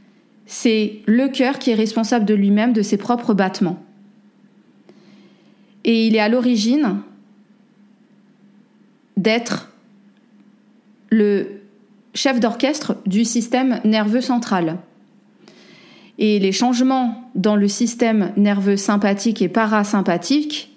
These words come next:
affectent le fonctionnement du rythme du cœur. Qu'est-ce que ça veut dire ? Ça veut dire que le système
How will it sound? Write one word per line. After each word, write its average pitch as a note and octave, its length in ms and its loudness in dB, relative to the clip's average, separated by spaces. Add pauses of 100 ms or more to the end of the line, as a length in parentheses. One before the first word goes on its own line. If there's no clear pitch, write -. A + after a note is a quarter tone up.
(100)
affectent A#3 720 0
le G3 160 2
fonctionnement A3 800 0
du G3 140 0
rythme A#3+ 320 0
du G#3 140 0
cœur. F3+ 300 -4
Qu'est-ce B3 200 -2
que C4 80 -2
ça A#3+ 140 0
veut G#3 140 2
dire ? - 300 -6 (920)
Ça A3+ 160 0
veut A#3 120 2
dire D4 260 -2
que A#3 440 0 (800)
le A#3+ 160 4
système B3 640 0